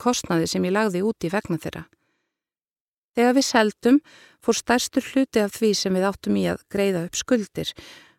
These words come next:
og við stóðum eftir nánast slipp og snauð þrátt fyrir að hafa átt skuldlausa litla íbúð þegar lagt var upp. Til allrar guðs lukku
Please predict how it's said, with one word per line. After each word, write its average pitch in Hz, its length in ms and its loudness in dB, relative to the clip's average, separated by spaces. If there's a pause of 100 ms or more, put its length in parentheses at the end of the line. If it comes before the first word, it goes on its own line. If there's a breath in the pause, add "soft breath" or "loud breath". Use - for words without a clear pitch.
(180 loud breath)
og 180 160 -2
við 196 120 0
stóðum 202 400 2
eftir - 440 -8
nánast 190 440 -2
slipp - 360 -4
og 185 80 -2
snauð 190 500 -2 (300)
þrátt 240 360 -2
fyrir 160 280 0
að 165 160 -6
hafa 170 240 -2
átt - 160 -10
skuldlausa 185 680 -2
litla 208 360 -4
íbúð 214 400 -6
þegar 175 240 -2
lagt - 240 -8
var 196 160 -2
upp. - 180 -14 (840)
Til 202 100 -2
allrar 208 380 0
guðs 233 340 2
lukku 180 400 -4